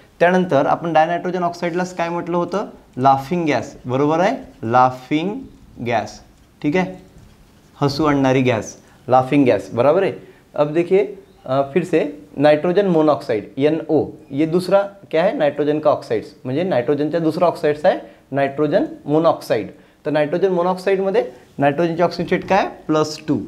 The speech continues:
काय आहे? Plus two. Generally पेपरमध्ये तुम्हाला compound दिलेले असतात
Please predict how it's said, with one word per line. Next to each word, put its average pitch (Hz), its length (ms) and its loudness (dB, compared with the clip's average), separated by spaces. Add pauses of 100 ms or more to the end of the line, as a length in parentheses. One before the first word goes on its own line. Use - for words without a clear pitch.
(180)
काय 139 180 0
आहे? 185 160 0
Plus - 420 -2
two. 107 100 -4 (460)
Generally 175 460 4 (100)
पेपरमध्ये 160 840 0 (220)
तुम्हाला 170 240 2
compound 175 520 0
दिलेले 180 300 -2
असतात 147 260 -2